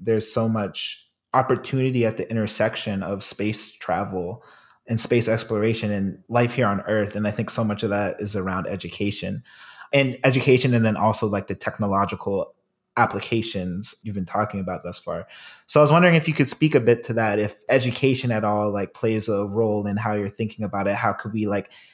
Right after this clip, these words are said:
educate people, one, about, like, the technology of space, use technology as a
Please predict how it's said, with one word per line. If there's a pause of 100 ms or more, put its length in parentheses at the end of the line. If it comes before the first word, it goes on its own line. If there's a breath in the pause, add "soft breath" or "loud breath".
(140)
educate (120)
people,
one,
about,
like,
the
technology
of
space,
use
technology
as
a